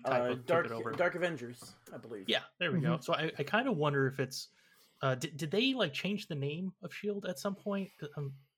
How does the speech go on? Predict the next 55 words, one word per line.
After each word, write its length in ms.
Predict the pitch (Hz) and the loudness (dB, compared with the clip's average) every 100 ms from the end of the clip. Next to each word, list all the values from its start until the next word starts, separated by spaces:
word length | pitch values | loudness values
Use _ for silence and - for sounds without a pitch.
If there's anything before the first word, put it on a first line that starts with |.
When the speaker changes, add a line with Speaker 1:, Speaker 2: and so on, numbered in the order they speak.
| _ - | _ -8
Speaker 1:
in 120 | 165 | -4
that 120 | 170 - | -2 0
run? 160 | 135 160 | 0 2
Speaker 2:
Yes. 60 | 151 | 0
Speaker 1:
I'm, 100 | 151 | -2
'cause 180 | 156 | 0
I'm 100 | 151 151 | 0 2
wondering 260 | 214 147 | 2 2
if 120 | 135 | 2
maybe 220 | 143 135 123 | 0 -2 -2
it 80 | |
was 120 | 127 - | -4 -6
something 220 | 131 117 | -8 -8
like 140 | 117 156 | -10 -8
that, 180 | 175 208 | -6 -2
Speaker 2:
It 160 | 185 | 0
was, 120 | 165 | 2
Speaker 1:
actually, 120 | 139 175 | 2 2
Speaker 2:
it 20 | |
Speaker 1:
'cause 20 | |
Speaker 2:
was 100 | 151 | 4
Speaker 1:
that's 160 | 185 180 | 4 6
a 20 | |
Speaker 2:
called, 100 | 160 | 6
Speaker 1:
really 100 | 175 | 4
good 120 | - | 2
point. 200 | - 160 | -6 -2
Speaker 2:
it 40 | 175 | -2
was 100 | 156 | 2
called 200 | 190 190 | 4 4
Hammer, 520 | 175 170 143 139 196 - _ _ - | 2 0 2 -2 -4 -12 _ _ -4
and 220 | 170 160 | 0 2
I, 120 | 147 | 4
Speaker 1:
Oh. 80 | 147 165 | 2 0
Speaker 2:
as 160 | 151 | 0
far 200 | - 226 220 | 2 4 6
as 60 | |
Speaker 1:
Mm-hmm. 20 | |
Speaker 2:
I 120 | 202 196 | 6 6
know, 180 | 165 | 4
Hammer 320 | 147 170 165 156 | 2 0 -2 0
didn't 240 | 147 135 | -2 -2
stand 440 | - - 135 131 | -4 -2 0 -2
for, 60 | - | 0
or 180 | 156 165 | 4 4
they 100 | 170 | 4
never 180 | 180 165 | 2 4
revealed 420 | 151 127 143 131 | 2 2 2 2
what 120 | 107 | -2
Hammer 260 | 120 120 113 | -6 -6 -6
stood 260 | - 113 - | -8 -12 -10
for. 240 | 95 101 - _ _ | -10 -12 -14 _ _
Speaker 3:
Yeah. 180 | 175 147 - - _ _ - | -8 -8 -12 -20 _ _ -10
Speaker 2:
But 120 | 80 | -8
yeah. 160 | 87 | -8